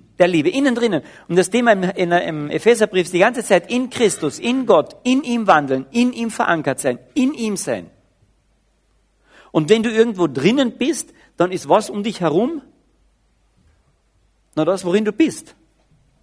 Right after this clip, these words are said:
Und wenn du in der Liebe wandeln sollst, was ist um dich herum?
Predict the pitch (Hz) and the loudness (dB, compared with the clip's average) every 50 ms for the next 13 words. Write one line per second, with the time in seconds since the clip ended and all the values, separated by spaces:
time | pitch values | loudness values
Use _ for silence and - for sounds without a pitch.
0 | _ _ _ _ _ _ _ - 156 170 208 202 185 196 185 - - 277 285 269 | _ _ _ _ _ _ _ -4 0 2 2 2 2 -2 -4 -2 0 0 2 2
1 | 262 233 220 220 240 214 208 160 160 180 220 226 226 226 196 - 208 214 208 185 | 2 2 2 0 0 0 4 4 4 4 4 0 -6 -10 -6 -4 -2 -2 -2 -4
2 | - - 190 214 208 208 190 226 202 180 190 180 - 190 190 196 214 208 160 | 0 0 0 0 0 -4 -8 -8 -8 -8 -8 -4 -2 -2 0 0 0 -2 -4